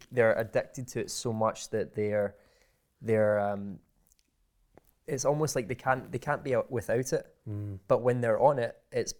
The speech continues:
Speaker 1: it's making them feel anxious because they're comparing themselves to classmates, celebrities. They're trying to morph into their favourite. There's, there's been cases where,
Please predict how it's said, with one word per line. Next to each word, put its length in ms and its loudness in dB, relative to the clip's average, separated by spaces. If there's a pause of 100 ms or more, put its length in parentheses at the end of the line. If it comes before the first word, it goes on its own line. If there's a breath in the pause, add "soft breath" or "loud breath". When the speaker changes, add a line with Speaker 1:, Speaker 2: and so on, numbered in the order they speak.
(100)
Speaker 1:
it's 240 2
making 340 -4
them 200 -2
feel 520 -4 (360)
anxious 380 -2
because 320 -6
they're 100 -2
comparing 760 -2
themselves 760 -6
to 360 -2 (240)
classmates, 840 0 (520 soft breath)
celebrities. 960 -2 (180)
They're 300 -2 (440)
trying 200 -2
to 280 -4 (580 soft breath)
morph 400 4
into 300 -2
their 120 -2
favourite. 420 -2
There's, 200 -4
there's 200 -4
been 180 -8
cases 400 -4
where, 380 0